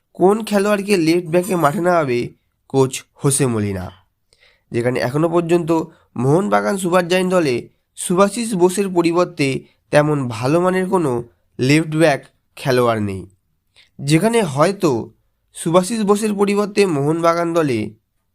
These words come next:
নর্থ ইস্ট ইউনাইটেড এফসি বিরুদ্ধে ম্যাচে তোমরা আশিক ক্রুনিয়ানকে প্রথম একাদশে লেফট ব্যাক হিসেবে দেখতে পারো। তার কারণ আশিক ক্রুনিয়ান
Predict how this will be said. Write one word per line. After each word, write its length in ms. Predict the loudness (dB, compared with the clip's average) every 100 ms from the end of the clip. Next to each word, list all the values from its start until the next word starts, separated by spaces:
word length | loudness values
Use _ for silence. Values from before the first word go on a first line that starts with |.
| _ _ -8
নর্থ 340 | 0 0 0 0
ইস্ট 200 | 0 0
ইউনাইটেড 340 | 2 2 0 -4
এফসি 300 | -4 -2 -2 -2
বিরুদ্ধে 380 | 0 -2 0 0
ম্যাচে 440 | 0 0 -2 -2 -4 -4 -12 _ _
তোমরা 240 | -4 0 0 0
আশিক 340 | -2 0 -4 -8
ক্রুনিয়ানকে 640 | -2 0 2 2 0 -2 -2 -2 -10 _ _ -6
প্রথম 280 | -4 0 0 0
একাদশে 540 | -2 0 0 0 -2 -4 -8 _ -6
লেফট 320 | 0 2 2 2
ব্যাক 160 | 0
হিসেবে 340 | 2 -2 0 -2 -4 _ -8 -2
দেখতে 300 | -2 -2 -4
পারো। 360 | 0 0 0 -4 -10 _ _ _ _ _ _ _ _
তার 160 | -2 -2
কারণ 280 | 2 2 2 -2 -10 _ _ _ _ _ _ _ _ _ _ _ _ 0
আশিক 300 | 0 0 -4
ক্রুনিয়ান 440 | -2 0 2 0